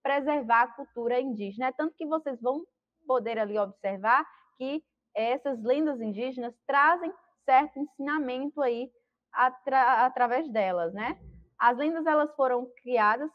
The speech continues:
pra ensinar a criança a se tornarem corajosas e, ao mesmo tempo,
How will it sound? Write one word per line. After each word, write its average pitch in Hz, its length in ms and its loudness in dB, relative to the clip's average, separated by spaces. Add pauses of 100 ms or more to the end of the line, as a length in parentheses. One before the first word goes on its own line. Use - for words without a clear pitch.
(120)
pra 208 320 2 (420)
ensinar 320 880 0
a 285 140 2
criança 233 760 -4 (200)
a 233 200 0
se 247 120 -18
tornarem 220 640 -2
corajosas 240 960 2 (340)
e, 269 100 0
ao 294 160 6
mesmo 381 540 0
tempo, 285 420 -4